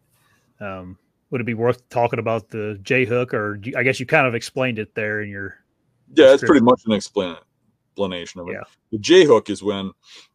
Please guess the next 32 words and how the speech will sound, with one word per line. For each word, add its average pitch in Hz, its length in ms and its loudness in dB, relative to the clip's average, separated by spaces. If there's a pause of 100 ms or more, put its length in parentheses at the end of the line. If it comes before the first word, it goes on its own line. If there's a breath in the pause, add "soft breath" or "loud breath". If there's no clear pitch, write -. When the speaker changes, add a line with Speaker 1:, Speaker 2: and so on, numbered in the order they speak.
(320)
Speaker 2:
uh, 92 760 -6
uh, - 80 -18 (280)
a 104 80 -8
deer 135 460 -2 (520)
is - 120 -16
coming 117 260 -8
from 107 340 -12
away 104 240 -4
towards 101 320 -10
the 90 80 -16
bedding, 92 540 -4
and 98 80 -16
he 95 80 -12
doesn't 107 300 -2
wanna 101 260 -6
walk 92 420 -6
in 98 160 -10
there 92 300 -10 (1400)
in 107 60 -14
case 107 220 -8
it's - 120 -18
a 87 60 -18
trap, 95 380 -6 (400)
because 90 180 -16
that's 98 160 -8
where 101 100 -6
he 82 60 -14
beds, 95 340 -8
and 92 160 -12
he, 87 100 -16 (320)
you 98 120 -10
know, 90 280 -12